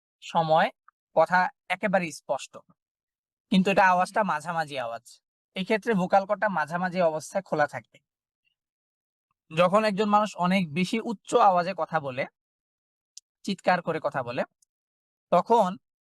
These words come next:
ভোকাল কর্ডটা পুরোপুরি খুলে থাকে, একেবারে এক জায়গায় থাকে এবং সেটা, আহ, যখন হচ্ছে এই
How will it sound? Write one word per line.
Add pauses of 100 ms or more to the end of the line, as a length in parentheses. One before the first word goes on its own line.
(120)
ভোকাল
কর্ডটা
পুরোপুরি
খুলে
থাকে, (200)
একেবারে (140)
এক (100)
জায়গায়
থাকে (120)
এবং
সেটা, (680)
আহ,
যখন
হচ্ছে
এই